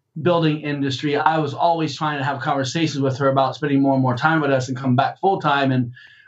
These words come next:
primarily for business purposes, right? She was a ma-, major producer. Um, and then to answer your question, nine years later, we did have the conversation.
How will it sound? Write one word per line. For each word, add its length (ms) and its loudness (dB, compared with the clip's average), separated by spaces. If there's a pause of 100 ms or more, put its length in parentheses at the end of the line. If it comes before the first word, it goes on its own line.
(400)
primarily 500 2
for 460 -4
business 300 0
purposes, 460 -6
right? 200 0
She 100 -6
was 80 0
a 40 0
ma-, 280 0 (340)
major 300 2
producer. 560 0 (460)
Um, 380 2
and 200 0
then 400 2
to 120 0
answer 220 0
your 180 2
question, 600 0
nine 320 2
years 220 -2
later, 400 2
we 120 0
did 180 2
have 180 2
the 80 0
conversation. 720 -2